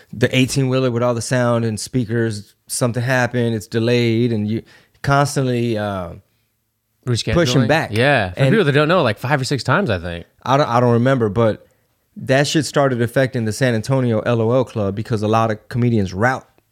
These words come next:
Speaker 2: Mm.
Speaker 1: route it that way,
Speaker 2: Mm-hmm.
Speaker 1: where they might have a Wednesday in Austin. Now you're doing Thursday through Sunday in San Antonio, for example. So once Austin rescheduled them, now they're calling the San Antonio Club to reschedule.
Speaker 2: Mm.
Speaker 1: And now they're like, "Hey, man, w-, w-, come on."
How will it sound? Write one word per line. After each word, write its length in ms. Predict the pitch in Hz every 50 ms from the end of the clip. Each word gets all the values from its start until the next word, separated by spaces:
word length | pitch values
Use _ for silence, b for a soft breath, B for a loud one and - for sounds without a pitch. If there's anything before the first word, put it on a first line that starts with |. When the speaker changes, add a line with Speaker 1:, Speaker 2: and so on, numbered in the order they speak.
| -
Speaker 2:
Mm. 200 | 143 143 135 113
Speaker 1:
route 240 | 120 127 139 147 131
it 80 | 110 -
that 180 | 120 104 -
way, 160 | 107 107 95
Speaker 2:
Mm-hmm. 280 | 92 113 107 107 101 98 98 _
Speaker 1:
where 400 | - 117 123 120 117 113 110 110
they 160 | 107 101 120 120
might 160 | 123 123 123
have 220 | 131 135 135 131
a 40 | 123
Wednesday 320 | 117 120 117 110 98 110 107
in 80 | 104 107
Austin. 340 | 107 104 107 107 - 107 101
Now 120 | 104 107
you're 120 | 110 110
doing 220 | 104 110 104 95 92
Thursday 320 | - 110 110 101 104 104
through 160 | 95 - 107
Sunday 340 | 95 - 113 110 110 104 98
in 60 | 92
San 160 | 90 - 113 107
Antonio, 420 | 98 - 123 123 120 98 85 92
for 160 | _ - 123 120
example. 460 | 110 98 113 107 98 87 90 82 - B B B B B B B B B B
So 280 | - - 143 139 131
once 460 | 127 117 131 143 151 151 - - - - - -
Austin 580 | 131 143 151 143 - 143 131 123 113 107 110 _ _ _ _ -
rescheduled 600 | 117 123 127 117 - - 127 117 113 101 107 98
them, 240 | 110 107 107 107 107 _ _ _ _ _ _ -
now 220 | - 120 120 120 120
they're 160 | 113 120 131
calling 320 | - - 127 117 113 107
the 60 | 104 92
San 220 | - - 113 104
Antonio 300 | 98 - 135 143 143 120
Club 300 | - - 110 98 90 87
to 60 | 92
reschedule. 560 | 90 95 92 - - - 95 90 82 85 92 - _ -
Speaker 2:
Mm. 600 | 123 107 107 107 104 101 98 95 92 92 90 90
Speaker 1:
And 160 | - 117 113
now 160 | 113 117 117
they're 120 | 120 120 117
like, 240 | 117 107 98 -
"Hey, 200 | - 139 139 135
man, 300 | 123 127 135 135 139 139 139
w-, 100 | 127 117
w-, 240 | 110 127 127 110 131 -
come 160 | - 151 151
on." 220 | 143 113 95 85